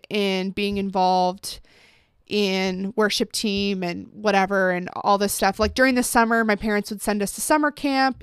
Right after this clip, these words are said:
you know, Christian summer camps, and we always had so much fun. And of course, I, like, always had crushes on, like, all the counselors that were, like, older, and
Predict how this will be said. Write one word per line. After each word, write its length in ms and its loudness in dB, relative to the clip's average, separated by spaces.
you 120 -2
know, 180 0
Christian 420 -2
summer 300 0
camps, 580 -2
and 220 -6
we 120 4
always 180 4
had 160 -2
so 100 -4
much 220 -4
fun. 380 4
And 120 0
of 120 -8
course, 280 0
I, 340 4
like, 240 -2
always 320 2
had 200 -4
crushes 360 0
on, 160 -2
like, 220 -4
all 160 4
the 120 -2
counselors 600 -4
that 120 2
were, 140 0
like, 220 -4
older, 460 0
and 180 -6